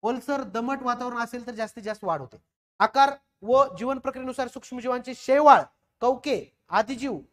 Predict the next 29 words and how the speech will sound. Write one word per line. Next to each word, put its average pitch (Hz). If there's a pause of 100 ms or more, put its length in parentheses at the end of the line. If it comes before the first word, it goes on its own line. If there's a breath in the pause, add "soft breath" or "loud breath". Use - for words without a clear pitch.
(140)
जीवाणू, 262 (260)
विषाणू 233 (220)
यामध्ये 240
वर्गीकरण 208
केले 190
आहे. 147
त्यामुळे 233
व्हायरस 233
हे 254
सुद्धा 190 (400)
सूक्ष्मजीवाचं 247 (100)
एक्झाम्पल 220
आहे, 156 (320)
व्हायरस 262
हे 269
सुद्धा 262
सूक्ष्मजीवांचं 233
एक्झाम्पल 185
आहे. 135 (400)
त्यानंतर 233 (100)
फर्मेंटेशन, 208 (380)
किण्वन. 220 (240)
आता 160
हे 233
मी 233
एवढं 254
कशासाठी 262
घेतलंय 247
माहितीये, 254